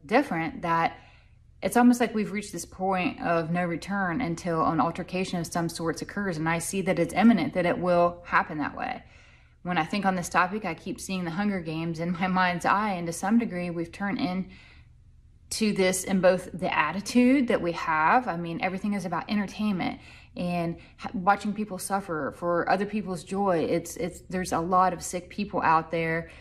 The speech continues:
that are using other people, maybe underprivileged people, maybe people that are poor, maybe it's kids,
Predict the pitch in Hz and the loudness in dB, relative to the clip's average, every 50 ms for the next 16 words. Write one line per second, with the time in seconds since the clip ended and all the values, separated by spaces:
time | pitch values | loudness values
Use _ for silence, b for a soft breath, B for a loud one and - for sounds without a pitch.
0 | B B B B - 175 170 165 160 - - - 180 175 170 165 160 196 208 202 | B B B B 0 4 4 4 4 2 2 0 0 0 0 0 0 0 0 0
1 | 180 165 180 180 175 175 175 175 B B B B B B - - 180 190 196 190 | 0 -2 -2 -2 -2 -2 -4 -6 B B B B B B 0 2 2 4 4 2
2 | 196 - 220 214 214 - 170 160 156 160 165 170 175 175 175 170 - 143 175 175 | -2 -2 -2 -2 -2 0 -2 -2 0 0 -2 -2 -2 0 0 0 0 0 0 -2
3 | 170 - - 208 202 180 180 170 165 - - 175 165 - 160 165 165 165 170 170 | -4 -6 -6 -6 -4 -2 -2 -4 -4 -4 -6 -6 -6 -4 -4 -4 -2 -2 0 0
4 | 175 165 170 170 - 185 175 156 175 180 175 175 175 - 196 190 180 170 160 151 | 0 -2 -2 -4 -6 -6 -6 -4 -4 -4 -4 -6 -6 -4 -2 0 0 0 0 -2
5 | 151 160 170 180 175 185 185 185 185 B B B B B B B B - 180 180 | -2 -2 -2 -2 0 -2 -2 -2 -4 B B B B B B B B 0 0 0
6 | 170 - - - - - - - - - - - - - - - - - - 226 | 0 -2 -6 -8 -10 -14 -18 -20 -20 -20 -20 -20 -20 -20 -20 -20 -16 0 4 6
7 | 233 208 165 143 - - - - | 6 6 6 2 0 -4 -10 -12